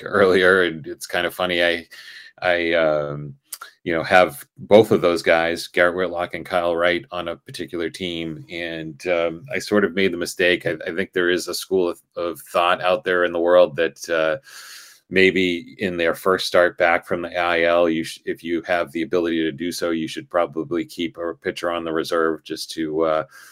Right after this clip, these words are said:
let him get his feet under him. And, and sometimes they don't even go deep into the game in those first starts.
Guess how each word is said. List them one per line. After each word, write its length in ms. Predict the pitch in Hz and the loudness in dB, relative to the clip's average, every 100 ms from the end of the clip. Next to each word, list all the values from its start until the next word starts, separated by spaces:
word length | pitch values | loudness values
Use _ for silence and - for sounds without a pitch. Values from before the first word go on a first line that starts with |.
| - _ - | -20 _ 4
let 120 | 110 | 6
him 120 | 107 | 6
get 120 | 104 | 6
his 160 | 98 - | 4 2
feet 220 | 101 92 | 0 2
under 320 | 92 87 92 | 2 2 4
him. 180 | 90 87 | 2 2
And, 300 | 80 78 80 | -4 -6 -10
and 320 | 87 80 76 | -12 -12 -10
sometimes 420 | - 90 98 87 | -6 -4 -2 -2
they 100 | - | -2
don't 200 | 85 85 | 0 0
even 260 | 82 80 80 | -4 -6 -4
go 260 | 85 82 78 | 0 2 0
deep 300 | 85 82 87 | -4 -8 -8
into 240 | 80 82 | -8 -10
the 80 | 76 | -10
game 460 | 82 82 82 82 | -8 -6 -6 -6
in 80 | 82 | -6
those 200 | 80 80 | -6 -6
first 280 | - 82 - | -4 -4 -2
starts. 460 | 87 82 78 - | -2 0 -2 -10